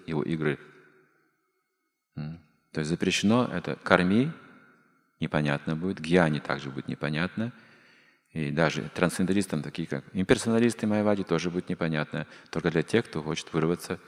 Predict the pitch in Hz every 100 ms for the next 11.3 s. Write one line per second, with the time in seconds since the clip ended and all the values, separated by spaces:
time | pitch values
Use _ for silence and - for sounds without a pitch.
0 | - _ - 73 - 73 80 78 - 76
1 | 73 64 - 65 65 - - - - -
2 | _ _ _ - - _ _ _ _ _
3 | _ _ _ _ _ _ _ _ _ _
4 | _ 85 - 87 82 78 76 76 - 82
5 | 71 71 62 62 52 55 - - _ _
6 | _ _ _ _ _ _ _ _ _ _
7 | _ _ _ _ _ _ - - - _
8 | - - 123 135 143 160 165 165 156 143
9 | 139 135 127 127 120 120 131 139 135 127
10 | 117 110 107 120 - 95 92 90 - 95
11 | - 76 65